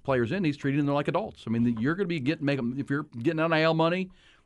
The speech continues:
this is a grown man's job now. I mean, you know, you're gonna take criticism.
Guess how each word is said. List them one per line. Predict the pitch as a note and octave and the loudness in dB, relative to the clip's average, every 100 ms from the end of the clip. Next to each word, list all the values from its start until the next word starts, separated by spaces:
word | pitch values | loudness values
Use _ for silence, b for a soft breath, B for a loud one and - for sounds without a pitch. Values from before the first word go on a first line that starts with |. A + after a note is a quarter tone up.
| _ | _
this | - A#2+ | -12 -8
is | D#3+ | -4
a | |
grown | D#3+ E3+ F3 | 0 2 4
man's | E3+ E3 C3 | 2 2 2
job | D#3 F#3 A#2 | 4 4 4
now. | G#2+ F2 - | -2 -6 -6
I | A2 | -2
mean, | A#2 A#2 | 2 2
you | A#2+ | 2
know, | C3 | 2
you're | C#3 C#3 | 2 2
gonna | B2+ | 0
take | D3+ C3+ | 0 0
criticism. | D#3+ D3 - D3+ D3 C#3+ | 0 -2 -2 0 0 -2